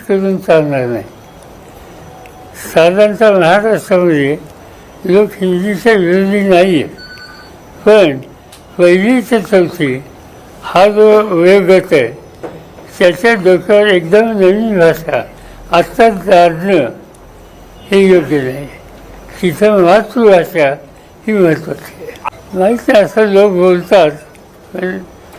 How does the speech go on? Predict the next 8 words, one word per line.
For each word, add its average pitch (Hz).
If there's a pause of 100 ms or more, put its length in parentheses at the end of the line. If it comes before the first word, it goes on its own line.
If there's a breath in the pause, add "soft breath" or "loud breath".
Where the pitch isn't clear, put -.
(280)
माहिती 151
नाही 143
मला. 113 (600)
आता 156
मी 160 (140)
काल, 160
अ, 147 (1500)
दोन्ही 175